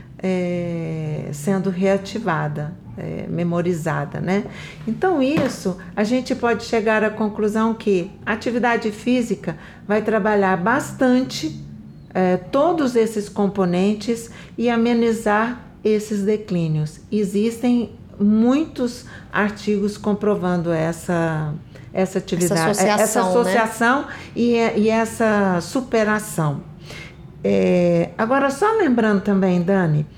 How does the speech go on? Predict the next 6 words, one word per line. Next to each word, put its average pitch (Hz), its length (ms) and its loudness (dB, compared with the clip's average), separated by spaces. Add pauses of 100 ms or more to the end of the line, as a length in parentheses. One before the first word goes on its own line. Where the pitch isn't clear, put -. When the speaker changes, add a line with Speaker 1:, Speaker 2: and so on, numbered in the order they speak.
(400)
Speaker 1:
também 226 320 2
tem 233 320 2
artigos 190 640 0
que 208 140 -2
comprovam 196 880 2
que 202 420 0